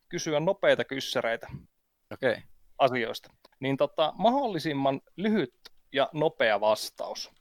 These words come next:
Speaker 2: All right.
Speaker 1: Okei, lähdetään liikkeelle. Paras pelaaja?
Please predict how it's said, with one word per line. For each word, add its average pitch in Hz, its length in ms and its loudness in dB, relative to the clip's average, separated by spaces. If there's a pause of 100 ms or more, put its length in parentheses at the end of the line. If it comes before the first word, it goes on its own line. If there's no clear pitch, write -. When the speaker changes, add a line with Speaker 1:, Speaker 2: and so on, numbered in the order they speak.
(100)
Speaker 2:
All 139 200 2
right. 107 140 0 (1080)
Speaker 1:
Okei, 117 280 -4 (480)
lähdetään 110 380 0 (380)
liikkeelle. - 380 -16 (520)
Paras 196 680 6 (420)
pelaaja? 104 460 -2